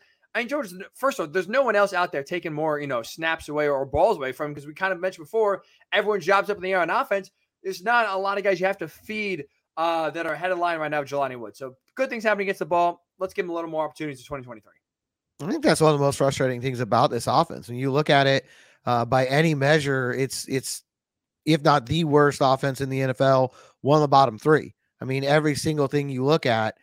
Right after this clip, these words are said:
Speaker 2: um, i-, is terrible right now. Turnovers, scoring, third down percentage, red zone percentage. They're bad in, in every area.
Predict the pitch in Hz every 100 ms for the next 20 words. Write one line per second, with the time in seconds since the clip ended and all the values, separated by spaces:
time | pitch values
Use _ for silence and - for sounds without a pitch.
0 | _ _ _ 113 120 117 104 107 - -
1 | - 123 117 147 135 - - - - 180
2 | 113 95 104 85 - 143 147 143 139 143
3 | 139 - - _ _ _ - 156 151 143
4 | 139 139 135 151 151 143 143 139 127 139
5 | 139 131 131 151 139 147 139 135 139 139
6 | 131 - _ _ _ - 151 165 170 165
7 | 143 139 147 139 160 156 143 151 185 120
8 | 110